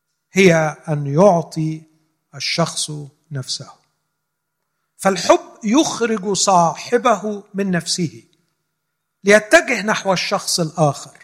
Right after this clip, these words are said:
بدلًا من الانكفاء على النفس. وعليه إذا كان الله بالطبيعة كامل في حبه، فلا بد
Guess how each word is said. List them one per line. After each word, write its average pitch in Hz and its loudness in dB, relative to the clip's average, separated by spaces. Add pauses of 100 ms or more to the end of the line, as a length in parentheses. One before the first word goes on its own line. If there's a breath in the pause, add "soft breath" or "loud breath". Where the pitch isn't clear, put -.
(1200)
بدلًا 302 6
من 254 -4
الانكفاء 214 4
على 147 0
النفس. - -12 (1160)
وعليه 151 0 (640)
إذا 147 -8
كان 285 4
الله 233 4
بالطبيعة 165 -2 (760)
كامل 214 4
في 180 -2
حبه، 131 -4 (840)
فلا 190 2
بد 330 4